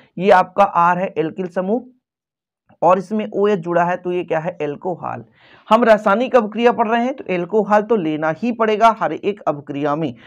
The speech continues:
मतलब यहाँ पे जो भी आज रिएक्शन आप करने वाले हो वो अल्कोहल के साथ ही करना है। जैसे प्यारे बच्चों आपका एक कार्बन है सीएच थ्री, तो ये है आपका methyl और ओएच जुड़ गया तो methyl अल्कोहल। यदि प्यारे बच्चों सीएच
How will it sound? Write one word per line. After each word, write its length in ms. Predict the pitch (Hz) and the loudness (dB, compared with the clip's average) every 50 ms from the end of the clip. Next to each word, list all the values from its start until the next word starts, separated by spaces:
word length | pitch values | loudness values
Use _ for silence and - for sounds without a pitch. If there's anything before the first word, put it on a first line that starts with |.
| - - - - | -18 -6 0 0
मतलब 360 | 196 196 202 247 254 - - - | 0 2 2 0 0 0 -2 -10
यहाँ 340 | 147 135 143 - 185 247 | -10 -8 -6 0 2 2
पे 140 | 254 233 247 | 2 2 -2
जो 200 | 202 160 190 185 | -4 -2 -2 -2
भी 140 | 190 247 262 | 0 2 4
आज 200 | 262 226 202 175 | 4 4 4 2
रिएक्शन 400 | 185 196 196 196 - - 202 - | -2 -4 -4 -4 -4 -6 -6 -4
आप 160 | 139 143 - - | -2 -4 -4 -4
करने 240 | 175 156 139 175 185 | -6 -6 -4 -4 -2
वाले 220 | 190 185 180 180 | -2 0 0 0
हो 100 | 190 185 | -2 -2
वो 140 | 196 226 247 - - | -2 -4 -4 -4 -4
अल्कोहल 540 | 180 180 180 - - 196 190 170 160 147 143 | -6 -6 -6 -4 -2 -2 0 2 0 0 -2
के 160 | - - 156 | -4 -8 -10
साथ 320 | 147 - 139 139 139 - | -10 -8 -10 -10 -10 -10
ही 60 | 220 208 | -12 -8
करना 340 | 214 165 143 127 139 135 135 | -6 -6 -6 -6 -6 -8 -4
है। 140 | 135 143 131 - _ _ - - - _ - | -4 -4 -6 -6 _ _ -20 -20 -18 _ 4
जैसे 360 | 175 220 226 220 247 269 269 | 4 4 4 4 2 -4 0
प्यारे 300 | - 247 214 196 196 190 | 4 4 4 4 4 2
बच्चों 320 | 170 165 165 - 196 202 - - | -2 -2 -4 -4 -6 -4 0 2
आपका 380 | 175 180 190 185 - - 247 247 254 | 4 4 4 2 2 2 2 2 2
एक 240 | 208 214 220 220 220 | 2 2 2 2 2
कार्बन 340 | 190 170 160 156 151 165 165 | 2 4 4 4 2 -2 -2
है 80 | 180 185 | -4 -8
सीएच 440 | 185 - 220 214 202 190 160 - _ - | -8 -6 -4 -2 0 0 -2 -4 _ -12
थ्री, 200 | - 139 127 117 - _ _ - _ _ - | -10 -10 -10 -10 -12 _ _ -20 _ _ -4
तो 60 | 247 | -2
ये 200 | 208 185 233 262 | 0 0 2 2
है 120 | 247 233 226 | 2 4 4
आपका 340 | 214 196 190 - - 214 233 | 4 4 4 2 0 0 0
methyl 500 | 220 175 143 135 127 - - 175 151 123 120 - - - _ - | 0 -2 -6 -8 -10 -6 -4 -4 -4 -4 -6 -14 -20 -14 _ 2
और 220 | - 214 233 - - | 4 4 4 2 0
ओएच 240 | - 190 202 214 202 | 0 0 2 2 0
जुड़ 180 | 170 170 185 190 | -2 -4 -6 -4
गया 140 | 170 196 | -4 -4
तो 120 | 202 202 220 | -2 -2 -4
methyl 460 | 202 175 160 151 - - 220 208 220 | -4 -4 -6 -8 -6 -6 -6 -6 -8
अल्कोहल। 500 | 139 139 127 - 139 131 131 143 139 123 - _ _ _ _ - | -10 -12 -12 -8 -8 -8 -6 -6 -6 -8 -8 _ _ _ _ -4
यदि 280 | 175 196 214 233 220 277 | 0 2 2 2 2 -2
प्यारे 280 | 247 - 240 226 220 220 | 0 0 2 4 4 4
बच्चों 360 | 208 175 175 175 - 214 220 | 2 2 0 -2 -2 -4 -4
सीएच 680 | 226 220 - - 240 254 254 - - 190 180 175 - | -4 -6 -6 -4 -4 -4 -2 0 -2 -2 -2 -2 -12